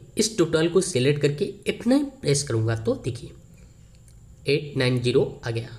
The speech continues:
अगर इसको सिक्सटी करूँगा फिर एफ़ नाइन प्रेस करूँगा तो देखिए थ्री फिफ्टी आ गया। इस प्रकार वैल्यू को आप recalculate भी कर सकते हैं एमएस वर्ड में। ठीक है, यहाँ पे देखिए row wise value calculation करना है तो कैसे करें,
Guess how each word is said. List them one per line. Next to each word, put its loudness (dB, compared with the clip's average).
अगर 2
इसको -2
सिक्सटी -2
करूँगा 2
फिर 2
एफ़ -2
नाइन 2
प्रेस 0
करूँगा 0
तो -2
देखिए -4
थ्री -2
फिफ्टी -6
आ -6
गया। -10
इस 2
प्रकार -2
वैल्यू 6
को 0
आप -2
recalculate 2
भी 2
कर 0
सकते -2
हैं 8
एमएस 2
वर्ड -4
में। -12
ठीक 0
है, 0
यहाँ 4
पे 4
देखिए 0
row 4
wise 2
value 4
calculation 0
करना 0
है 0
तो -6
कैसे -6
करें, -12